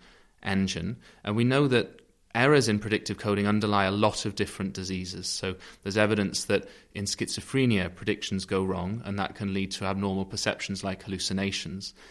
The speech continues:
In tinnitus, predictions go wrong, so you have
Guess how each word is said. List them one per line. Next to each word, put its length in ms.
In 260
tinnitus, 600
predictions 520
go 200
wrong, 320
so 300
you 140
have 340